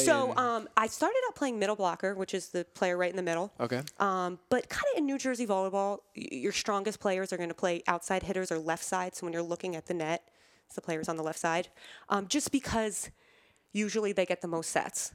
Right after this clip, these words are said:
Speaker 1: So it's your, basically your strongest offensive
Speaker 2: Okay.
Speaker 1: player. But, you know, left sides, we play all around. So you play defense as well. So you're,
Speaker 2: All right.
Speaker 1: you're playing, you're playing both. But that's, that was my, um, that was senior year. You know, I
Speaker 2: Awesome.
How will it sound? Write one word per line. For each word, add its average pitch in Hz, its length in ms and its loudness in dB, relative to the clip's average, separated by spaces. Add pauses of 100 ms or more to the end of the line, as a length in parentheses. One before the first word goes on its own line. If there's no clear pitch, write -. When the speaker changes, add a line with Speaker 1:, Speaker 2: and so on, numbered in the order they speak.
(120)
Speaker 1:
So - 160 0
it's 190 140 -4
your, 208 120 0 (120)
basically 208 380 0
your 170 100 -2
strongest 165 600 -2
offensive 165 540 -2
Speaker 2:
Okay. 127 220 0
Speaker 1:
player. 208 240 2
But, 214 340 0 (340)
you 214 100 0
know, 190 80 2
left 220 220 2
sides, 190 360 0
we 208 100 -2
play 196 260 0
all 175 220 2
around. 170 300 -2
So - 120 -2
you 190 140 -4
play 190 180 -2
defense 180 380 -4
as 175 160 -8
well. - 220 -4 (480)
So - 340 -2 (800)
you're, 190 100 0
Speaker 2:
All 175 60 0
right. 151 80 -6
Speaker 1:
you're 202 100 0
playing, 185 440 0
you're 214 100 0
playing 196 240 0
both. 160 180 0
But - 100 -2
that's, 190 300 0
that 247 220 2
was 294 160 -2
my, 247 260 0
um, 220 300 -4 (1500)
that 202 160 -2
was 226 100 -4
senior 240 540 -4
year. 247 420 0 (280)
You 208 100 4
know, 196 160 2
I 208 100 0
Speaker 2:
Awesome. 240 60 -6